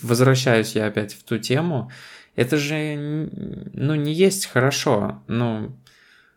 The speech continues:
надо себя направлять на какой-то позитивный разлад, и все-таки вот эти мысли, которые тебя тревожат, не запирать их на замок, а пытаться разобраться.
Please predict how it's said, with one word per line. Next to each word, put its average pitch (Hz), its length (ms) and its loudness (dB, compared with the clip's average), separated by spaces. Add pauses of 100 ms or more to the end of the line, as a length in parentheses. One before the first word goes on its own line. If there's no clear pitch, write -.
(720)
надо 147 340 0
себя 147 560 2
направлять 123 760 2
на 127 140 2
какой-то 120 600 0 (100)
позитивный 120 800 0
разлад, 120 500 2
и 120 80 6
все-таки 120 680 0 (300)
вот 127 200 2
эти 143 200 2
мысли, 147 320 2
которые 131 400 2
тебя 127 240 2
тревожат, 131 720 4
не 123 440 4
запирать 131 540 4
их 131 140 0
на 123 100 4
замок, 120 460 2
а 107 180 4
пытаться 127 500 0
разобраться. 120 840 0